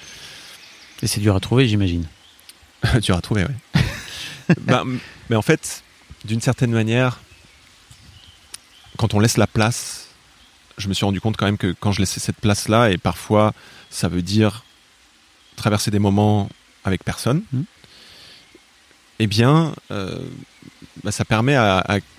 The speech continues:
Speaker 2: à peut-être une rencontre, euh, plus qualitative, entre guillemets. D'affronter, euh,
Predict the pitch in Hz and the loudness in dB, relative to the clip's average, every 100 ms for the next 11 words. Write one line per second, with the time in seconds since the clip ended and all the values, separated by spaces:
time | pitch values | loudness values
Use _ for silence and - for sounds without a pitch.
0 | - - 101 92 - - - - _ - | -10 -4 -2 0 -2 -6 -12 -20 _ -14
1 | - 104 - 104 95 98 113 117 - - | -6 -4 -2 0 0 0 0 0 -2 -2
2 | 98 95 101 - - - - - 110 101 | 0 2 0 -4 -10 -20 -16 0 0 2
3 | 120 - 110 127 - 160 - - - - | 2 2 -2 -6 -8 -8 -4 -2 -2 -4
4 | _ - - - - - - - - - | _ -20 -20 -20 -20 -20 -20 -20 -16 -2
5 | 95 - 101 - 104 113 113 92 | 0 2 0 4 6 6 6 6